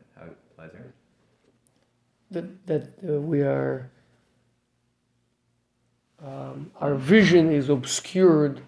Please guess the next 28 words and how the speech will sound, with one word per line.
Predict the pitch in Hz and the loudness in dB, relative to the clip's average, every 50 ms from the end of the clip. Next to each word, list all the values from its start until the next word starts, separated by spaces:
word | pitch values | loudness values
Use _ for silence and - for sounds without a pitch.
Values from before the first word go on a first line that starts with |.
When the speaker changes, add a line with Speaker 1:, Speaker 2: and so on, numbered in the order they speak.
| - _ _ _ _ _ _ _ _ _ _ - | -20 _ _ _ _ _ _ _ _ _ _ -12
Speaker 2:
by | 127 127 139 135 135 131 131 131 135 | -6 -4 -2 0 0 0 0 -2 -2
the | 127 143 | -4 -4
chomer, | 135 - - 165 156 143 139 147 156 147 | -6 2 4 4 6 6 4 0 -2 -4
by | 147 156 156 | -4 -4 -4
the | 147 | -4
physicality, | 131 - 185 165 139 131 - 147 151 156 143 151 165 170 - - - - - _ _ _ _ _ _ _ _ _ _ _ _ _ _ _ _ | -6 -6 -6 -6 -6 -4 -2 -2 -2 0 -2 -4 -6 -10 -14 -18 -20 -20 -20 _ _ _ _ _ _ _ _ _ _ _ _ _ _ _ _
so | 185 | -20
to | 165 131 | -20 -20
speak, | - _ - 160 - _ | -20 _ -20 -20 -20 _
right? | 160 151 147 156 180 | -16 -16 -16 -16 -16
By, | 170 165 170 170 _ _ - _ _ _ _ _ _ | -18 -18 -18 -20 _ _ -20 _ _ _ _ _ _
so | _ _ | _ _
we | - 185 180 - - 214 226 - - _ _ _ _ _ _ _ | -14 -12 -10 -10 -10 -10 -12 -14 -18 _ _ _ _ _ _ _
kind | 143 143 143 | -10 -8 -4
of | 143 | 0
walk | 147 156 147 - - | 0 0 0 2 2
around | 160 156 151 147 143 147 147 139 - - - - - - - - - 202 170 135 | 4 4 6 4 4 2 0 -2 -6 -12 -20 -20 -20 -20 -20 -16 -14 -14 -10 -2
drunk | 135 160 165 156 151 135 - | 2 2 4 4 2 0 -4
on | 147 131 | -8 -6
physicality, | - 147 143 147 147 - - 202 - 196 175 165 156 156 151 135 | -6 -6 -4 -4 -6 -4 -2 0 2 4 2 2 2 0 0 2
missing | 143 165 180 175 - - 156 143 143 143 147 139 - - _ _ _ _ _ _ - - _ _ _ _ - | 2 2 2 2 0 -2 -2 -2 -2 -2 -4 -6 -8 -14 _ _ _ _ _ _ -20 -20 _ _ _ _ -18
Hashem. | 135 - - 135 127 143 | -16 -12 -10 -10 -10 -8
Otherwise, | 156 160 160 160 170 170 160 143 147 185 240 - - _ | -2 0 0 0 2 0 0 -2 -4 -8 -16 -18 -20 _
Hashem | - - - 151 147 | -18 -12 -10 -8 -6
would | 147 139 131 | -6 -6 -6
be | 147 143 147 156 - _ - | -8 -8 -8 -10 -16 _ -14
very | - 147 147 147 151 - | -10 -8 -8 -8 -8 -6
obvious. | - 143 143 139 160 185 185 - - - | -4 -4 -4 -6 -8 -12 -18 -20 -20 -20